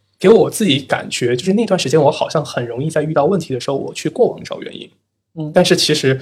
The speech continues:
Speaker 1: 那个时候，我事后看，其实就硬干就完了。
Speaker 2: 嗯。
Speaker 1: 对，这也是为什么之前我们在说，嗯，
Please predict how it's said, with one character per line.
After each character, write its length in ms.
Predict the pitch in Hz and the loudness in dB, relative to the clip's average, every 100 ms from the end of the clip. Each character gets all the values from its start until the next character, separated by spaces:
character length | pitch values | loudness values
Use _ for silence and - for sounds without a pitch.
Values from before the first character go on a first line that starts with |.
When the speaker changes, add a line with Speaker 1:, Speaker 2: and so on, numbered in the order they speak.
| - - | -6 0
Speaker 1:
那 80 | |
个 80 | 175 | 0
时 100 | - | 2
候， 240 | 143 127 - _ | 2 0 -4 _
我 140 | 131 120 | -2 2
事 120 | 220 | 4
后 140 | 196 | 4
看， 240 | - 151 - - - | 4 0 0 -10 -8
其 120 | - | 0
实 100 | 135 | 2
就 80 | 147 | 4
硬 180 | 165 151 | 4 4
干 100 | 147 | 6
就 100 | 131 | 6
完 180 | 117 113 | 4 2
了。 220 | 117 - - | -2 -8 0
Speaker 2:
嗯。 40 | |
Speaker 1:
对， 240 | 151 - - - _ | 2 2 -2 -18 _
这 100 | - | 6
也 60 | 196 | 6
是 100 | 170 | 6
为 100 | 170 | 2
什 120 | 147 | 0
么 100 | 127 123 - | -2 -4 -4
之 80 | 165 | 0
前 160 | 160 | 2
我 60 | 139 | 2
们 140 | 120 | 0
在 100 | 127 | -4
说， 460 | 139 - 147 143 - _ - | -2 0 0 0 -4 _ -8
嗯， 400 | 123 120 120 | -6 -6 -8